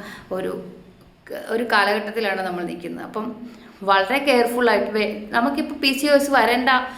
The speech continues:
എന്നാണ്, ഉം, ചിന്ത എന്നുണ്ട്. വന്ന് കഴിഞ്ഞിട്ട് ഇത് ശ്രദ്ധിക്കാനല്ല, വരണ്ട എന്നുള്ള ചിന്തയാണെന്നുണ്ടെങ്കിൽ അത്യാവശ്യമുണ്ടെങ്കിൽ മാത്രം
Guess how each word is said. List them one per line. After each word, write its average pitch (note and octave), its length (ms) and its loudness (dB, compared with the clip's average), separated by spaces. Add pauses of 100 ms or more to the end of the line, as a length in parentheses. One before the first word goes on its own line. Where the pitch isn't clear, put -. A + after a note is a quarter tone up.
(320)
എന്നാണ്, A#3 360 6 (260)
ഉം, G#3 280 -8
ചിന്ത A3 200 -4
എന്നുണ്ട്. G3+ 580 -2 (140)
വന്ന് C4+ 280 4
കഴിഞ്ഞിട്ട് D4 400 4
ഇത് B3 160 -2
ശ്രദ്ധിക്കാനല്ല, G#3 560 -4 (440)
വരണ്ട A#3+ 260 2
എന്നുള്ള B3 440 4
ചിന്തയാണെന്നുണ്ടെങ്കിൽ G3+ 920 -4 (380)
അത്യാവശ്യമുണ്ടെങ്കിൽ A3+ 800 -2 (120)
മാത്രം F3+ 280 -4